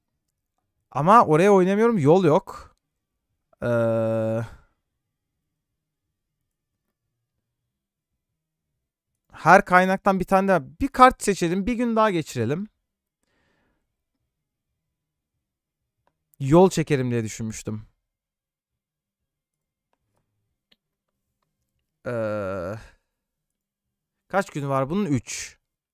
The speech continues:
Hoş geldin Barış. Rezidans sanırım şuraya oynuyoruz ya.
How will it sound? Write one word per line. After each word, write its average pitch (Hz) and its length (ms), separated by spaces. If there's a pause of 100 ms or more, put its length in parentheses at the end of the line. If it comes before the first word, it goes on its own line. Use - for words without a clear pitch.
(2250)
Hoş 147 180
geldin 131 240
Barış. - 380 (1500)
Rezidans 139 420
sanırım 156 340
şuraya 135 300
oynuyoruz 113 440
ya. 98 380